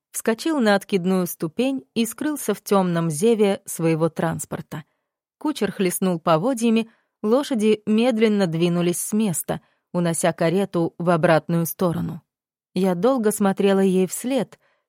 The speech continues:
чувствуя странное смятение. Что, если этот человек действительно нуждается в моей помощи?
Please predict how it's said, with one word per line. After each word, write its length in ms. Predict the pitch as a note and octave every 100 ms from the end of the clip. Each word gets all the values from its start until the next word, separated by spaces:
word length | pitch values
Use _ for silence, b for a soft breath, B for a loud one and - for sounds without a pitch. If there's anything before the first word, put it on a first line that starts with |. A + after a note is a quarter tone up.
| -
чувствуя 680 | A#3 G#3+ - F3 F3+ F3 -
странное 640 | - - F3 E3 E3+ E3+
смятение. 720 | - F#3 F#3 G#3+ E3+ F3 E3+ - _ _ _ _ _ _ _
Что, 300 | - - C#4
если 380 | C#4+ G3+ - G3
этот 260 | F#3+ F3+ -
человек 640 | - F3 E3 A#3 - - _ _ _
действительно 800 | F#3 G3+ G3+ A3 C#4+ - F3 E3+
нуждается 640 | E3+ E3+ E3 F3 D#3+ -
в 40 | E3+
моей 280 | F3 F3 E3+
помощи? 540 | A#3 F#3 E3+ - D#3+